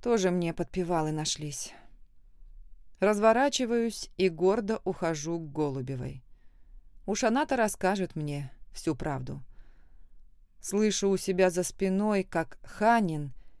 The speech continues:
извиняется за ложный вызов.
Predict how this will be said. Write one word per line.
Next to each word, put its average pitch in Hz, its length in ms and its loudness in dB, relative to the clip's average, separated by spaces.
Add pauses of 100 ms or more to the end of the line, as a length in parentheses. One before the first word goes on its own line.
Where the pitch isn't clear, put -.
(100)
извиняется 202 1120 2
за 170 240 4
ложный 160 400 0
вызов. 135 500 -8